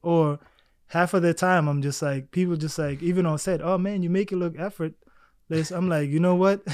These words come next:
<laughs> I know it's my job, and I know it's a blessing to be doing it. So when I'm, as-, you put me in front of a camera, I'm just like, "Okay, you know what? I know I'm supposed to be here doing this,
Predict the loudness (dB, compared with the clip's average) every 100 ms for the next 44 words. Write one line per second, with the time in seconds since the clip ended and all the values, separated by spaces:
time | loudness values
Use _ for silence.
0 | -6 -6 -8 -10 -18 _ _ -20 _ -20
1 | -20 _ _ _ _ -2 4 8 8 6
2 | 4 2 4 4 4 2 -2 -2 0 0
3 | 0 -2 -6 _ _ _ _ -6 -6 -6
4 | -10 -14 -16 _ _ _ _ _ -8 -2
5 | 0 2 0 0 0 0 2 2 0 -2
6 | -10 _ _ _ _ _ -18 -2 0 2
7 | 0 2 2 2 -2 -6 -8 -16 _ _
8 | _ _ -4 0 4 6 6 4 2 0
9 | 0 -2 0 0 0 -4 -8 _ _ _
10 | _ _ _ -6 -2 -2 -2 -4 -4 -6
11 | -4 -4 -4 -4 -4 -2 -2 -4 -8 _
12 | -8 -4 -2 -2 -2 -6 -10 -6 -6 -6
13 | -6 -4 -4 -6 -6 -6 -4 -6 -8